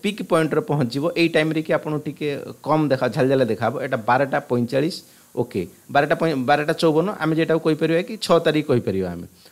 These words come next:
ପ୍ଲସ୍ ସରିବ କେତେବେଳେ? ଦିଟା ଚଉତିରିଶ, ଯେଟାକି ଆମେ ଛଅ ତାରିଖ କହିପାରିବା, ଛଅ ଜୁନ୍ କହିପାରିବା। ତେଣୁ ଏଇ ସମୟ ଭିତରେ ଆପଣ ଯାହା ବି ସଂଯମତା ରକ୍ଷା କରିବା କଥା, କିମ୍ବା ଯେମିତି ଯାହା ମାନିବା କଥା, ଆପଣ ସାଇନ୍ସକୁ ନେଇକି ସେ ଜିନିଷ, ଆ, ବିଲିଭ୍ ଯାହା ବି କରୁଛି, ସେ ଜିନିଷ ମାନିପାରିବେ। କଥା ଉଠୁଛି, ଆପଣ ଦେଖିପାରିବେ କି ନାହିଁ?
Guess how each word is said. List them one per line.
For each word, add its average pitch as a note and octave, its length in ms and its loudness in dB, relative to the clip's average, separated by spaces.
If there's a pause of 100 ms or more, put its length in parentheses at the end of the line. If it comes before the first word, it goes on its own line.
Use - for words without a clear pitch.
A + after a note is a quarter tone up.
(160)
ପ୍ଲସ୍ A3 280 0
ସରିବ F#3 280 4
କେତେବେଳେ? F3 380 0
ଦିଟା D#3 480 0
ଚଉତିରିଶ, D3+ 520 0 (160)
ଯେଟାକି D3 280 0
ଆମେ D#3 140 -4
ଛଅ D3+ 220 2
ତାରିଖ B2+ 300 2
କହିପାରିବା, C3 400 -2
ଛଅ C3 220 4
ଜୁନ୍ A#2+ 300 0
କହିପାରିବା। F2 440 -4 (340)
ତେଣୁ F#3+ 200 0
ଏଇ G#3 160 4
ସମୟ F3 300 0
ଭିତରେ E3 260 -2
ଆପଣ F#3 340 -2
ଯାହା E3+ 220 2
ବି F3+ 120 -2
ସଂଯମତା D#3 480 -2
ରକ୍ଷା C#3+ 260 0
କରିବା C#3+ 260 0
କଥା, F#3+ 120 -4
କିମ୍ବା G3+ 160 -4
ଯେମିତି D#3+ 280 0
ଯାହା D#3+ 120 0
ମାନିବା C#3 360 0
କଥା, B2+ 200 -2
ଆପଣ B2 160 -2
ସାଇନ୍ସକୁ A#2 400 -2
ନେଇକି A#2 200 -4
ସେ C#3+ 100 -6
ଜିନିଷ, A2+ 220 -6 (440)
ଆ, G#2 240 4
ବିଲିଭ୍ D3+ 340 2 (140)
ଯାହା B2+ 200 2
ବି B2+ 120 0
କରୁଛି, A#2+ 200 -4
ସେ E3 60 -4
ଜିନିଷ C3 180 -4
ମାନିପାରିବେ। F#2 500 -4 (340)
କଥା F#3+ 200 2
ଉଠୁଛି, A3+ 180 2
ଆପଣ G#3+ 180 2
ଦେଖିପାରିବେ F3 560 2
କି E3+ 80 -2
ନାହିଁ? F3+ 160 -2